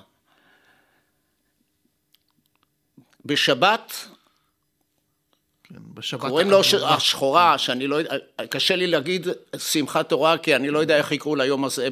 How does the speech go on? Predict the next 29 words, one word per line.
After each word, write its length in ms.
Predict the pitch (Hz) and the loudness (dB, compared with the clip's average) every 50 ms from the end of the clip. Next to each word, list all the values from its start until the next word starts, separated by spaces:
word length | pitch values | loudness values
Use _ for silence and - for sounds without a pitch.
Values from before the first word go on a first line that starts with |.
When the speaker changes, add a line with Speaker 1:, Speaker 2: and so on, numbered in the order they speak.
| 117 - | -6 -6
Speaker 1:
אה, 100 | 120 131 117 | -6 -6 -4
מכאן 300 | 135 131 - 139 127 131 | -6 -4 -2 -2 -2 -2
ולהבא, 360 | 131 131 123 127 135 123 120 | -2 -4 -2 -2 -2 -4 -4
שמחה 400 | - - 131 117 - 131 135 135 | -6 -6 -6 -6 -6 -4 -4 -4
Speaker 2:
כן. 60 | 127 | -4
Speaker 1:
בטח 300 | 127 139 - 139 - - | -4 -6 -6 -6 -8 -4
לא. 200 | 143 160 - - - - - - - - - - - - - - - - - _ _ _ _ _ _ _ _ _ _ _ _ _ _ _ _ _ _ - | -2 -2 -2 -4 -6 -16 -20 -18 -16 -16 -16 -18 -20 -20 -20 -20 -20 -20 -20 _ _ _ _ _ _ _ _ _ _ _ _ _ _ _ _ _ _ -8
היה 240 | 143 156 190 233 277 | -4 0 2 2 2
אמור 260 | 233 220 233 226 220 | 2 2 2 2 2
להיות 260 | 214 214 214 226 220 - | 2 2 2 0 0 -2
חגיגות 580 | - 190 170 151 170 139 160 165 175 196 202 | -4 -4 -4 -4 -4 -4 -2 0 -2 -2 -2
שבעים 460 | - - - 175 160 139 170 170 165 | -2 -2 -2 -2 -2 -2 -2 -4 -2
שנה 400 | 165 - - 143 135 139 139 139 | -2 -4 -2 -2 -2 0 0 0
לנחל 400 | 143 139 135 123 123 - - 117 | 0 -2 -2 -4 -6 -8 -8 -10
עוז. 340 | - - - - - - - _ _ _ _ _ _ _ _ _ _ _ _ _ _ _ _ _ _ _ _ _ _ _ _ _ _ _ _ _ _ _ | -10 -10 -12 -12 -12 -14 -16 _ _ _ _ _ _ _ _ _ _ _ _ _ _ _ _ _ _ _ _ _ _ _ _ _ _ _ _ _ _ _
כל 200 | - - 214 240 | -2 0 2 2
מי 100 | 269 202 | 2 2
שנוסע 420 | - 202 196 185 - - 190 180 | 2 0 0 0 0 2 2 2
לשם 320 | 180 180 - - 170 156 156 151 - _ | 2 2 0 -2 -2 -2 -2 -4 -6 _
היום 520 | - 135 139 147 151 156 156 151 139 135 143 | -6 -4 -4 -2 0 0 0 0 0 -2 -4
רואה 600 | 123 113 107 139 135 - 135 143 160 160 139 143 | -6 -6 -4 -4 -4 -2 -2 0 0 0 2 0
על, 120 | 143 139 - - | -2 -2 -4 -6
על 280 | - 123 127 131 123 120 | -8 -6 -6 -6 -6 -6
הקיר 760 | 120 123 120 113 - _ - - - - - 180 170 165 147 | -8 -8 -10 -14 -18 _ -18 -16 -14 -10 -4 -2 -2 0 0
מגן 520 | 160 147 139 131 117 113 135 151 156 147 | -2 -2 -4 -4 -4 -2 0 0 0 0
העצום 600 | 143 117 123 117 - - - - 151 151 143 135 | 0 -2 -4 -6 -6 -4 -4 -2 -2 -4 -4 -4
בדרך 340 | 120 123 120 147 147 - - | -4 -6 -4 -6 -6 -6 -6
לנחל 420 | 135 123 127 123 131 - - 113 107 | -6 -6 -6 -6 -8 -8 -8 -8 -8
עוז, 420 | - - 131 147 165 165 190 185 | -6 -6 -4 -4 -4 -6 -8 -12